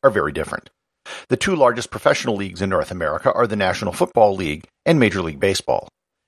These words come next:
Neither American football nor baseball is played at any serious level in Europe. Likewise,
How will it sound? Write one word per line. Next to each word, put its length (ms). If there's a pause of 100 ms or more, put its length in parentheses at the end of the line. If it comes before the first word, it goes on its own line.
(120)
Neither 300
American 420
football 520
nor 260
baseball 540
is 120
played 340
at 160
any 220
serious 400
level 300
in 80
Europe. 260 (960)
Likewise, 600